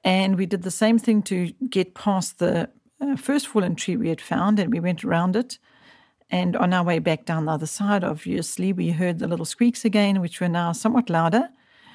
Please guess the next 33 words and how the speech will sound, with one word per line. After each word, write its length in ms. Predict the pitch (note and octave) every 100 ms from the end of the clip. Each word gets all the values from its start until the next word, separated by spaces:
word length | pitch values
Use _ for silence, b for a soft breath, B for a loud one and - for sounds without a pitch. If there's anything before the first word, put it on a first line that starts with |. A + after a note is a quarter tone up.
| b b _
And 240 | G3+ F#3+
then 140 | F#3 A3+
we 100 | C#4
decided 540 | C#4 - G3 F3+ E3+
we 120 | F#3
would 220 | F3+ F3+ E3
wait 340 | F3 G3+ -
there 280 | E3+ E3+ F#3 - _ _ _ _ _
and 260 | - E3 D#3+
wait 340 | E3 F#3 F#3
and 100 | F3
see 160 | - F#3+
if 140 | E3
the 80 | -
mother 220 | D#3+ D#3
was 160 | E3 D#3+
gonna 200 | D#3+ D3+
return, 440 | D3 - E3 -
because 400 | C#3 - - F3
in 120 | - F#3+
this 180 | G3+
time 220 | - G#3+ F#3+
that 140 | -
we 100 | F3+
had 100 | E3+
been 200 | F3 D#3
gone, 380 | D3 F3+ C#3+ E3+
it 160 | -
seemed 260 | - F#3 E3+
like 180 | E3 D#3
she 160 | -
hadn't 280 | D#3 E3+ E3+
returned. 540 | D3+ - - G#3+ -